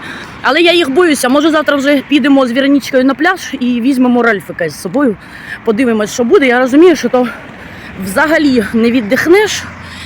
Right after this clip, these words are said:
і не полежиш, і не посидиш. Подивимось просто, як він буде себе поводити. Так що так, ось такі у нас новини. А завтра зраночку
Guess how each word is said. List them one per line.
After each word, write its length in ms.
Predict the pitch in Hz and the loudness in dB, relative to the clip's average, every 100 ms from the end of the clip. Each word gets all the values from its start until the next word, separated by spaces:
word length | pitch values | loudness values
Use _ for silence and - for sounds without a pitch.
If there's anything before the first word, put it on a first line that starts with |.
| - | -4
і 100 | 233 | 0
не 100 | 254 | 2
полежиш, 500 | 247 277 370 294 - | 2 2 2 0 0
і 40 | |
не 120 | 226 220 | 0 0
посидиш. 580 | 240 - 359 269 254 | -2 2 2 2 -2
Подивимось 580 | - 285 220 185 180 175 | -2 -2 0 -2 -2 -6
просто, 380 | - 214 - 135 - - - - - - - - - - - - | -6 -8 -6 -10 -12 -16 -18 -18 -18 -16 -16 -14 -14 -12 -12 -6
як 160 | 269 262 | -4 0
він 120 | 262 | 0
буде 200 | 247 233 | 2 0
себе 220 | - 214 | 0 -2
поводити. 540 | - 202 180 147 135 131 - - - - - - - - - - | -2 -4 -4 -6 -10 -12 -14 -14 -14 -14 -14 -14 -14 -12 -12 -6
Так 140 | 214 | -6
що 140 | - | -4
так, 220 | 240 165 160 | -4 -2 -2
ось 120 | 190 | -6
такі 260 | - 196 202 | -8 -6 -4
у 60 | |
нас 240 | 175 175 - | -2 -4 -6
новини. 400 | 185 285 359 330 - - - - - - - - - - - | -2 4 4 4 -2 -12 -12 -12 -14 -12 -10 -10 -10 -12 -6
А 80 | 214 | -2
завтра 300 | 233 233 220 | -2 -2 -2
зраночку 500 | 220 214 202 - | 0 -2 -2 -4